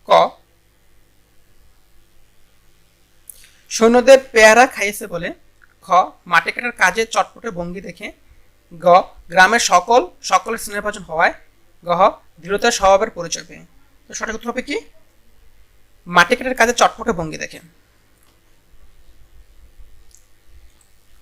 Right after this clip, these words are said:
উদ্দীপকটি পড়ে দশ ও এগারো নং প্রশ্নের উত্তর দাও। এ পৃথিবী যেমন আছে তেমনি পরে রবে সুন্দর,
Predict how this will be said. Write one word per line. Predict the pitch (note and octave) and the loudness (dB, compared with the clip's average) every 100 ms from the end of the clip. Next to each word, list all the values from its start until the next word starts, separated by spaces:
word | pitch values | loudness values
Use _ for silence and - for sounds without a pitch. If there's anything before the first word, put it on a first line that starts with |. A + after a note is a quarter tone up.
| - _ - - - - | -20 _ -20 -20 -16 -8
উদ্দীপকটি | G#3+ C4 C#4 | -4 -4 -2
পড়ে | C4 C4 | 2 4
দশ | G3+ F#3 A#3 G#3+ | 6 6 6 2
ও | |
এগারো | F#3+ G3 | -4 -6
নং | G#3+ | -14
প্রশ্নের | G#3 F#3+ D#3+ | -14 -12 -14
উত্তর | - - | -16 -14
দাও। | - - - - _ - - _ A3+ | -14 -16 -20 -20 _ -20 -20 _ 0
এ | B3 | 0
পৃথিবী | C#4 F#3 - F#3 | 0 -2 -6 0
যেমন | F#3 F#3 A3 | 0 0 -2
আছে | B3+ | -6
তেমনি | - G3+ G3 A3+ | -6 -8 -8 -8
পরে | G3 F#3 | -4 -2
রবে | F3+ E3 | -2 -6
সুন্দর, | E3 F3 D#3+ F3 | -8 -14 -12 -10